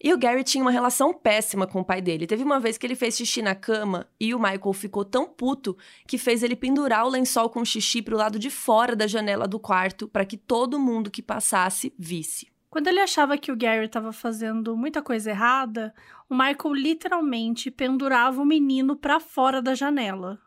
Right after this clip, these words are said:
Speaker 2: Olha o absurdo. Tipo, pegava ele pelos tornozelos e ficava balançando o garoto de cabeça pra baixo.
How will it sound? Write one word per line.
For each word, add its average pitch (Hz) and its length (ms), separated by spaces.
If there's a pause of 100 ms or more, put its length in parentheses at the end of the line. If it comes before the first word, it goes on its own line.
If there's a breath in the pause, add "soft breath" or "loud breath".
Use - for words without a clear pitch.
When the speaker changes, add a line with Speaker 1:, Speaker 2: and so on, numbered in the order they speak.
(520)
Speaker 2:
Olha 254 100
o - 20
absurdo. 233 680 (560 soft breath)
Tipo, 320 240
pegava 285 400
ele 320 140
pelos 320 260
tornozelos 311 800
e 330 80
ficava 330 320
balançando 330 800
o - 20
garoto 302 460
de - 100
cabeça 294 340
pra 311 160
baixo. 269 640